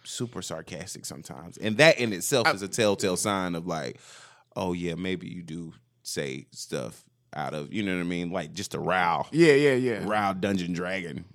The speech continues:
Speaker 1: Row, row.
Speaker 2: I'm sure I've done it. I, I know I've done it. I can't remember what it was, but I know I've done it.
Speaker 1: I think the deeper rooted question is, is why
Speaker 2: Why?
Speaker 1: do we do it? Like, why do, and that's also what I thought about at the next light that I came to.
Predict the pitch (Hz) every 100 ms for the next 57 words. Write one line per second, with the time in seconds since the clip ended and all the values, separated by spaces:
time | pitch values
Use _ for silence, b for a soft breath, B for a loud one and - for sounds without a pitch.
0 | _ - 80 90 90 87 80 80 90 90
1 | 98 320 - 127 123 113 95 101 113 101
2 | 180 247 - 190 202 120 120 98 92 101
3 | 95 90 _ _ _ 147 143 196 135 127
4 | 120 135 123 110 104 87 98 113 87 76
5 | - - - 180 151 104 107 135 135 107
6 | 87 92 107 107 85 - - - 170 226
7 | 214 117 117 101 131 170 143 117 120 107
8 | 87 131 120 120 98 95 95 92 92 80
9 | - 90 87 104 143 151 135 107 98 104
10 | 107 110 113 71 - - 98 85 92 113
11 | 110 95 - B B - 151 123 127 202
12 | - - _ - 226 160 131 107 107 98
13 | 98 98 95 107 98 107 - 90 95 -
14 | 90 85 92 90 - 180 214